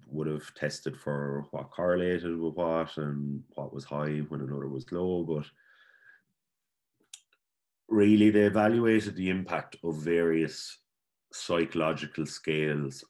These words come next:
on one R M back squat performance. Um, and the major finding that they had is that the reported hours of sleep on the Ovideo sleep questionnaire was predictive,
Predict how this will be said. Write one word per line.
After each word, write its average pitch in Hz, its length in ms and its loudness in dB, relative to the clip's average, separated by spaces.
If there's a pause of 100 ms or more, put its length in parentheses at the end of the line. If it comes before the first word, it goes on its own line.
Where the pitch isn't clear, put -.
on 73 280 -4
one 76 240 -4
R 73 200 -4
M 71 380 -6 (220)
back 73 260 -6
squat 71 400 -8
performance. 69 760 -10 (640)
Um, 71 720 -6 (920)
and 80 120 -4
the 80 40 -2
major 85 420 0
finding 78 480 -2 (240)
that 73 140 -8
they 78 180 -2
had 78 340 -2
is 71 180 -6
that 73 260 -4 (960)
the 87 80 2
reported 85 800 0
hours 82 320 2
of 73 80 -8
sleep 78 420 -4 (340)
on 76 240 -4
the 71 260 -2
Ovideo 76 580 -4
sleep 76 380 -6
questionnaire 71 560 -6
was 76 640 -4
predictive, 73 840 -6